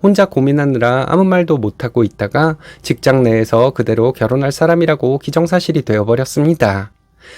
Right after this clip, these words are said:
사람이 너무 싫은 사실도 계속 듣고 보다 보면 자기의 일인 양 받아들이고 믿게 되는 거 아시나요? 그때 제가 딱 그랬던 것 같습니다. 워낙 주변에서 말도 많이 하고 분위기가 그렇게 형성이 되니까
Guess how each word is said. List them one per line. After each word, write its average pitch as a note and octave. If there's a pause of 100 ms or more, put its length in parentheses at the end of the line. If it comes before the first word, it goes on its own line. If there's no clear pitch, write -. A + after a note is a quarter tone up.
(100)
사람이 G#3+
너무 C3
싫은 F3
사실도 D#3
계속 -
듣고 A2+
보다 G#2+
보면 C3 (320)
자기의 F3+
일인 F3
양 D#3+
받아들이고 D#3
믿게 A2+
되는 C3+
거 C3+
아시나요? A2+ (160)
그때 C3+
제가 A#2+
딱 E3
그랬던 D#3+
것 E3
같습니다. G#2+ (360)
워낙 F3+
주변에서 D3
말도 A#2+
많이 A#2
하고 C3
분위기가 D3
그렇게 -
형성이 F3+
되니까 A2